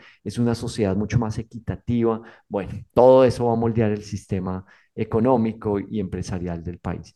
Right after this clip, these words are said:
Estos tres aspectos de la cultura tienen efectos sutiles, pero muy duraderos en el sistema empresarial de los países. La capa intermedia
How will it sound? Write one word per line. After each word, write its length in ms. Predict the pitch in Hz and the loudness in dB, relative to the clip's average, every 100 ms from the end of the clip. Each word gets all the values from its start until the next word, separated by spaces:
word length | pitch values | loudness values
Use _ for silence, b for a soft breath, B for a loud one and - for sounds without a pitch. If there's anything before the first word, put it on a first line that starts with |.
| b b b | b b b
Estos 420 | 165 - 208 - | 6 6 0 4
tres 260 | 214 190 196 | 4 6 2
aspectos 500 | - 202 185 175 170 | 2 0 0 -2 0
de 80 | |
la 120 | 170 - | 0 0
cultura 520 | 110 - 135 202 220 b b _ - | -2 2 2 0 -6 b b _ 0
tienen 480 | 147 143 165 - - _ | 4 4 2 -4 -12 _
efectos 720 | 131 123 - 131 - - 92 | -2 0 2 2 0 -8 -8
sutiles, 920 | - - 147 - 226 170 156 160 - _ _ _ - | -8 2 2 4 2 2 0 -2 -8 _ _ _ 4
pero 400 | 151 143 135 - | 8 10 8 2
muy 720 | 131 156 196 247 262 269 - | -4 2 6 8 6 4 -2
duraderos 1000 | 135 151 135 120 123 123 123 143 151 - _ _ | 2 4 6 6 4 2 2 0 -2 -14 _ _
en 420 | 139 151 156 160 156 | 2 4 4 4 0
el 160 | 147 | -2
sistema 540 | - 147 - 147 139 139 | -6 -10 0 0 2 0
empresarial 760 | - 131 135 123 120 117 120 b b | 0 0 0 -2 -2 -2 -6 b b
de 380 | - 101 123 120 113 | -4 2 2 2 -2
los 240 | 110 101 | -2 0
países. 540 | - 90 - - - _ b b b | -4 -6 -8 -20 -20 _ b b b
La 240 | 180 180 | 6 8
capa 300 | 214 208 247 | 8 8 6
intermedia 720 | 247 240 185 151 143 170 311 | 6 4 6 6 4 2 -2